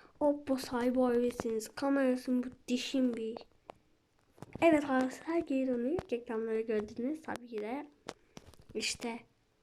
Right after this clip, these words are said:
Bu arada iki sıfır arada. İki bir arada. Ya bak sen, sen bana hareketi çekiyorsun. Ya ki sen bana oradan mı gol atacaksın yavrum?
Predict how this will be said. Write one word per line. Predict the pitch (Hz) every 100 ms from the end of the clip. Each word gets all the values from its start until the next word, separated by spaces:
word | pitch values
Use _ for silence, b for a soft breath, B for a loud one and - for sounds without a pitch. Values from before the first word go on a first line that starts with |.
| - - -
Bu | 262
arada | 277 294
iki | 277 -
sıfır | - - 247
arada. | 226 214 208 - - _ _ _ - b b b _ -
İki | 254 269
bir | 233
arada. | 196 - - - _ _ _ _ _ _ _ B B B B -
Ya | 359 330
bak | 339 -
sen, | 370 330
sen | - 339
bana | 359 349
hareketi | 311 330 - 339
çekiyorsun. | - 330 311 277 254 - _ - _ _ _ _ _ _ _ _ _ _ _ _ _ - _ _ _ _ _ _ _ _ - _ _ _ -
Ya | 285 277
ki | -
sen | 294 285
bana | 294 302
oradan | 302 294 320
mı | 320 311
gol | 247
atacaksın | 240 240 - 240 247
yavrum? | 277 285 269 240